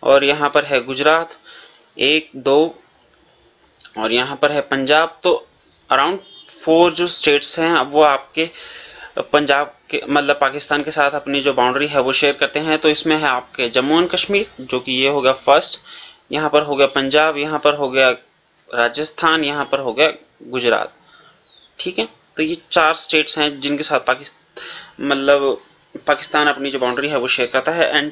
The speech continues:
China के साथ देखते हो आप, यहाँ पर है China का कुछ एक map इस तरीके से देख सकते हो, ये है आपका China, ठीक है, इस तरीके से कुछ एक मैप है यहाँ पर, और ज़्यादा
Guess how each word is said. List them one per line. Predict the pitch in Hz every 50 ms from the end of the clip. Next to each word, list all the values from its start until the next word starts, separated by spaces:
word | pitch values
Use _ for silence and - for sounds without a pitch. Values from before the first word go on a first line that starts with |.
| -
China | - 156 147 143 151 156
के | 156 165
साथ | 165 - 156 143
देखते | 143 147 143 143 - - _ - 160
हो | 160
आप, | 160 151 - - - -
यहाँ | 135 139 139
पर | 139 - 156
है | 156 147
China | 139 - 139 131 139 147 151
का | 151 156
कुछ | 147 - 156 - -
एक | 147 - _ _ _ _ - - - - - _ _ _ -
map | 135 139 143 151 - -
इस | 160 - -
तरीके | - 147 143 -
से | - - 135
देख | 139 143 -
सकते | - - - 160
हो, |
ये | 156 151 147 151 156
है | 151 156 156 151
आपका | 143 135 - - - - _ _ _ _ _ _ _ _ _ _ _ _ _ _ _ _ _ _ _ _ _ _ _ _ _ _ _ - 160 151 143 127 - - - _ _ _ _ -
China, | 147 151 156 156 147 135 151 180 _ _ _ _ -
ठीक | 196 196 -
है, | 240 - - - - _ - - _ _ _ _ _ _ _ _ _ _ _ _ _ _ _
इस | - - - 156 156 -
तरीके | 156 147 - 156
से | 151 160
कुछ | 139 147 - -
एक | 151 143 - 117
मैप | 135 135 135 139 - -
है | 147 143
यहाँ | 143 139 139 139
पर, | 135 - 160 156 - - _ _ _ -
और | 123 131 139 139 - - - - - - - - - _ _ _ _ _ _ _ -
ज़्यादा | 135 135 139 139 147 147 123